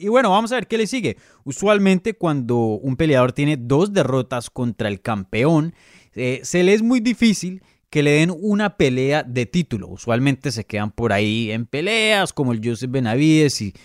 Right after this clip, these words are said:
son contendientes por mucho tiempo. Y de pronto, si algo cambia,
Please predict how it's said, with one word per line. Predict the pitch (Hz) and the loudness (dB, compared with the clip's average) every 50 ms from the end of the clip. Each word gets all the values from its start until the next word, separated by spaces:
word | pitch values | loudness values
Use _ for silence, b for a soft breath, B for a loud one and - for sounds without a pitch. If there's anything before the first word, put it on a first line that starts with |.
| b b | b b
son | b - 123 117 | b -4 -4 -4
contendientes | 117 127 123 117 - 117 110 110 107 117 117 113 - - 117 - | 0 0 -2 -2 0 -2 -2 0 0 0 0 0 0 -4 -6 -6
por | - - 110 107 104 | -6 -8 -6 -6 -4
mucho | 110 117 113 - 131 113 | -4 -6 -6 -6 -8 -4
tiempo. | - 190 202 214 208 208 175 - 170 139 | 0 2 4 4 4 2 -2 -4 -4 -4
Y | |
de | 120 101 | -4 -4
pronto, | - 139 131 131 - 185 180 | -4 -6 -6 -6 -4 -6 -6
si | - - 170 160 170 | -6 -6 -4 -2 0
algo | 180 208 233 233 208 233 196 - | 2 2 0 0 -4 -8 -10 -6
cambia, | 190 208 214 208 190 175 135 95 - | -4 -2 -2 0 0 0 -2 -2 -4